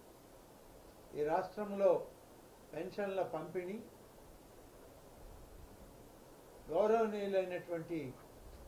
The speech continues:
మన రాష్ట్ర ముఖ్యమంత్రి శ్రీ చంద్రబాబు నాయుడు గారు ఈ యొక్క పెన్షన్ల పంపిణీని ఆయన మొదలుపెట్టి పంపిణీని ప్రారంభించారు.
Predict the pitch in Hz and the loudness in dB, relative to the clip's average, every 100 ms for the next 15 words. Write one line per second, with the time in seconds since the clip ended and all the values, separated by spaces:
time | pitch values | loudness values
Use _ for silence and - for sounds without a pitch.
0 | - - - 147 151 143 170 180 220 185 | -18 -18 -10 -6 -2 -2 -2 -2 -4 -2
1 | 165 - 185 170 160 147 139 - 151 135 | -4 -4 -4 -4 -6 -10 -10 -8 -8 -8
2 | - - - 135 160 151 147 143 135 127 | -10 -14 -10 -6 -4 0 -2 -2 -10 -10
3 | 127 151 247 - - - - - - - | -6 -6 -6 -10 -18 -20 -20 -20 -20 -20
4 | - - - - - - - 165 185 185 | -20 -20 -20 -20 -20 -18 -10 0 0 2
5 | 170 165 160 175 180 180 165 165 151 151 | -2 -2 -6 -6 -8 -6 -6 -6 -8 -8
6 | 156 165 220 - - - - - - - | -8 -6 -6 -10 -16 -20 -20 -20 -18 -20
7 | - - 139 151 151 135 120 117 - - | -18 -8 -6 -4 -4 -6 -6 -8 -16 -20
8 | - - - 117 135 185 220 220 175 180 | -20 -20 -12 -6 0 4 2 2 -4 -4
9 | 226 - 156 147 156 165 214 - 156 151 | -10 -8 -10 -10 -10 -8 -10 -12 -12 -8
10 | 160 139 131 - 123 | -8 -10 -14 -14 -16